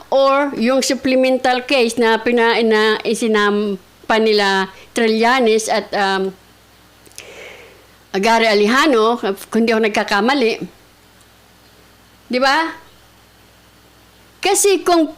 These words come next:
kung, kung yung mga biktima po, I don't think po na mahahanap nila yung I C C on their own. Somebody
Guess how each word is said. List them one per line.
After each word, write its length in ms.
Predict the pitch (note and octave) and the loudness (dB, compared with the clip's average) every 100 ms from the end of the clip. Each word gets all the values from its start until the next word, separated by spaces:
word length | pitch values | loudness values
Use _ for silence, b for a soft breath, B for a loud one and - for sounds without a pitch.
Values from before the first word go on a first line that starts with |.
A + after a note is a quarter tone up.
| - | -2
kung, 440 | F4+ E4+ E4 C#4+ | 2 4 2 0
kung 240 | D#4+ D#4+ D#4+ | 2 4 4
yung 200 | F4+ F#4 | 4 4
mga 280 | F#4 F#4 D#4 | 4 2 2
biktima 600 | E4 E4 - E4 D4+ D4+ C4+ | 0 -2 0 2 2 0 2
po, 200 | B3+ - | 0 2
I 280 | D4+ E4 C4 | 0 0 0
don't 360 | F4 G4 F4+ | 2 2 0
think 320 | G4 F#4 F4 E4+ | 0 2 2 2
po 160 | D#4 C#4+ | 2 2
na 120 | C#4 | 2
mahahanap 1000 | D4 E4 D4+ E4 C#4+ D#4+ D#4+ D#4+ D#4 D4+ | 2 2 2 2 2 0 2 2 0 0
nila 240 | D#4 D4+ D4+ | 2 2 2
yung 220 | D4 D4 | 2 0
I 160 | D4 C#4+ | 0 0
C 320 | - D#4+ D4 | 0 0 2
C 240 | - C#4 - | 0 0 0
on 240 | D#4+ D#4+ | 0 2
their 240 | D4+ D4+ - | 2 2 2
own. 240 | D#4+ C#4+ | 2 2
Somebody 1400 | - - F#4 F#4+ F4+ F4 F4+ F4 C#4 A#3+ G#3+ G#3 G#3 | 0 2 2 2 2 2 4 4 2 0 2 0 0